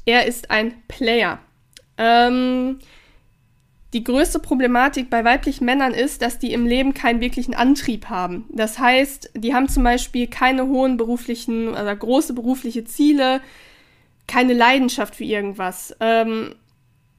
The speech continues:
und die kompensieren quasi diesen Mangel dadurch, ähm, dass sie halt ihren einzigen Antrieb darauf ausrichten, möglichst viel Bestätigung und Aufmerksamkeit von Frauen zu bekommen. Ja?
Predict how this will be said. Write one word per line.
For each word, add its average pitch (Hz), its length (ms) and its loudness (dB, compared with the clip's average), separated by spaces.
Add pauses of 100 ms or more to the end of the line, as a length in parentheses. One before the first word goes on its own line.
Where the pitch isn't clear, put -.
und 233 140 0
die 240 100 -2
kompensieren 269 840 2
quasi 247 380 2
diesen 226 500 -2
Mangel 262 640 0
dadurch, 294 840 2
ähm, 240 540 -2
dass 247 200 0
sie 262 180 -4
halt 247 460 2
ihren 226 200 -2
einzigen 247 440 0
Antrieb 254 420 -2
darauf 233 340 0
ausrichten, 254 840 -2 (300)
möglichst 262 440 -2
viel 247 180 -2
Bestätigung 240 640 -2
und 226 100 -4
Aufmerksamkeit 233 720 -4
von 220 160 -6
Frauen 247 400 4
zu - 140 -10
bekommen. 180 480 -10 (200)
Ja? 233 280 -2